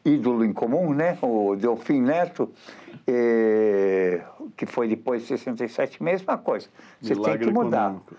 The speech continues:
Speaker 2: é.
Speaker 1: Fazer mais o mesmo é mais o mesmo, né? Acho que a, a realidade muda, o dire-, os juízes têm que se adaptar, os
Speaker 2: Sim.
Speaker 1: cartórios têm que se adaptar. Eh,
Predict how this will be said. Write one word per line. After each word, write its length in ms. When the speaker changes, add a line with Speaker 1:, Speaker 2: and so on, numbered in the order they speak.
Speaker 2:
é. 200
Speaker 1:
Fazer 320
mais 380
o 60
mesmo 640
é 80
mais 340
o 80
mesmo, 500
né? 280
Acho 320
que 100
a, 180
a 80
realidade 680
muda, 540
o 120
dire-, 340
os 120
juízes 460
têm 180
que 60
se 100
adaptar, 640
os 120
Speaker 2:
Sim. 60
Speaker 1:
cartórios 600
têm 160
que 80
se 80
adaptar. 720
Eh, 300